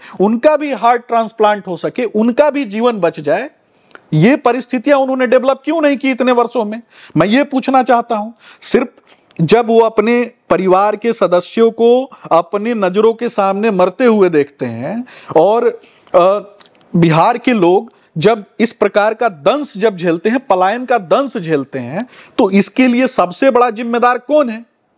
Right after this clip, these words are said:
इसके पीछे सबसे बड़ा जिम्मेदार अगर कोई है, तो स्पष्ट रूप से लालू परिवार है। नीतीश जी की बात आप बार-बार करते हैं, मैं बताता हूं।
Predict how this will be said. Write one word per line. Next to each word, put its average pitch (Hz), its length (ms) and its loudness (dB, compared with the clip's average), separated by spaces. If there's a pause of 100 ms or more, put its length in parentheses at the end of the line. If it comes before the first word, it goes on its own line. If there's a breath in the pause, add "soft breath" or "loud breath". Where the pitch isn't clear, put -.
(220)
इसके 214 480 0
पीछे 190 500 -2
सबसे 185 480 -2
बड़ा 240 200 2
जिम्मेदार 214 460 0
अगर 202 220 0
कोई 185 260 0
है, 214 160 4 (320 soft breath)
तो 233 180 4
स्पष्ट - 480 -2
रूप 254 140 0
से - 140 0
लालू 247 300 0
परिवार 202 400 0
है। 120 200 -16
नीतीश 226 320 -2
जी 233 120 -2
की 240 100 -2
बात 226 240 2
आप 226 100 2
बार-बार 220 400 0
करते 185 300 -6
हैं, 147 100 -6
मैं 180 160 -2
बताता 220 380 0
हूं। 117 340 -8